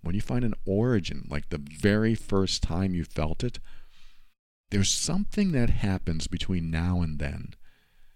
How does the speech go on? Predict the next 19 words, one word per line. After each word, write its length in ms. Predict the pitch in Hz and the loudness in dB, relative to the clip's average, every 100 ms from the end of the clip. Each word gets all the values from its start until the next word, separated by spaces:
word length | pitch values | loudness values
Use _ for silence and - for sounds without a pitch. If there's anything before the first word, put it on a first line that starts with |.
| _ | _
There's 180 | - 104 | 2 4
a 40 | - | 6
connection 840 | - - 127 127 165 - - 95 | 6 6 2 -2 -2 0 0 0
that's 240 | 78 - | 0 -2
made 280 | 90 82 80 | 0 0 2
that 160 | 80 82 | 2 2
wasn't 500 | 85 104 104 113 - | 2 2 2 -2 0
there 220 | 95 95 | 0 2
before. 360 | 85 - - 76 | 0 -4 -8 -8
There's, 240 | 76 80 | -8 -4
like, 200 | 87 80 - - - - - | -2 -2 -6 -12 -14 -18 -10
neurons 760 | 92 107 151 139 85 71 69 - | 0 4 6 6 4 2 0 -2
that 160 | 90 | -2
meet 480 | 80 92 117 90 - - - - - - | 0 4 4 4 -2 -4 -8 -10 -10 -4
for 140 | - 110 | 2 4
the 100 | 101 | 4
first 440 | - 127 139 - | 2 2 4 4
<laughs> 0 | |
time 500 | - 117 101 78 73 | 4 4 0 -4 -6